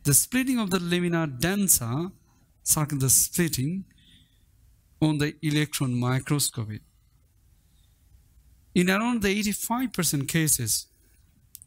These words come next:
it is written that the star, there's the X-linked dominant pattern. Ten to fifteen percent cases are inherited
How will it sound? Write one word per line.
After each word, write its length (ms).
it 80
is 240
written 540
that 200
the 100
star, 460
there's 220
the 120
X-linked 500
dominant 460
pattern. 500
Ten 220
to 120
fifteen 480
percent 360
cases 340
are 160
inherited 760